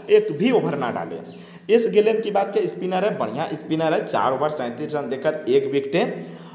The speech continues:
और important रहेगी। सी डेन भी यहाँ पर अच्छी spin गेंदबाजी करती है। अक्सर देखा जाए, एक बढ़िया spinner जो है, जो गेंदबाज होना चाहिए, part time नहीं, तो उनका लगभग ओवर कराया जाता, कम से कम तीन ओवर तो मान कर चलो।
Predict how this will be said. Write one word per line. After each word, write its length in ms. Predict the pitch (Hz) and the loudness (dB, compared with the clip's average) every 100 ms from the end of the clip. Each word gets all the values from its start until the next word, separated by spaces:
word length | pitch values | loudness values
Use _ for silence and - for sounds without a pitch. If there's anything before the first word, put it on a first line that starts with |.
| - | -2
और 300 | 185 185 202 | 2 4 4
important 460 | 214 196 156 147 143 | 0 0 0 0 -4
रहेगी। 360 | 98 90 85 82 | -6 -8 -10 -12
सी 240 | - 226 | -6 2
डेन 240 | 190 220 208 | 4 4 2
भी 100 | 202 | 0
यहाँ 180 | 175 | -2
पर 200 | 175 208 202 - | -2 -2 -4 -6
अच्छी 300 | 131 - 170 160 | -6 -6 -8 -8
spin 280 | - 165 160 | -10 -8 -2
गेंदबाजी 380 | 151 135 143 151 | 0 0 -2 -2
करती 300 | 147 - 165 | -4 -2 -4
है। 140 | 233 - - - | -6 -10 -16 -6
अक्सर 300 | 196 190 262 226 | -4 0 0 2
देखा 260 | 226 226 | 2 4
जाए, 160 | 208 226 | 4 4
एक 220 | 208 151 | 4 2
बढ़िया 320 | 147 156 180 | 0 0 0
spinner 360 | 175 165 165 170 | -2 -2 0 0
जो 120 | 139 | 0
है, 200 | 147 170 | 0 0
जो 120 | 143 139 | -4 -2
गेंदबाज 480 | 139 127 117 147 | -2 2 2 2
होना 200 | 151 143 | 0 -2
चाहिए, 220 | 131 147 - | -2 -4 -4
part 220 | 107 - | -2 0
time 160 | 143 | -2
नहीं, 200 | 113 92 - - - - | -2 -8 -12 -16 -20 -4
तो 80 | 233 | 0
उनका 220 | 233 302 | 4 4
लगभग 380 | 427 190 214 196 | 4 2 2 0
ओवर 220 | 170 170 | 0 -2
कराया 260 | 165 120 117 | 0 0 -2
जाता, 220 | 117 135 | -4 -6
कम 180 | 170 170 | -6 -4
से 100 | 208 | -2
कम 140 | 180 | -2
तीन 220 | 156 156 143 | -4 -6 -4
ओवर 180 | 117 107 | -6 -4
तो 460 | 175 - - - 131 | -2 -4 -6 -10 -2
मान 220 | 127 101 | -2 -2
कर 120 | 98 | -6
चलो। 300 | 104 80 - | -6 -8 -10